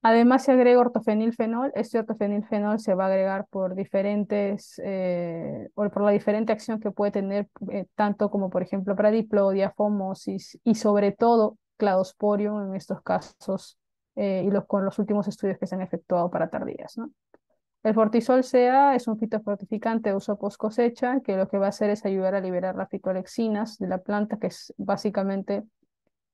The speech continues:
eh, lo que le va a permitir que se haga más resistente a daños fisiológicos y evite su manchado.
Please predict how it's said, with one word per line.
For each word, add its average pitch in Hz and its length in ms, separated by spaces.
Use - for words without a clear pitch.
eh, 196 920
lo 208 160
que 208 100
le 208 80
va 208 120
a 208 100
permitir 208 580
que 196 220
se 208 140
haga 202 160
más 202 200
resistente 214 760
a 185 40
daños 190 320
fisiológicos 208 800
y 208 60
evite 185 240
su - 120
manchado. - 540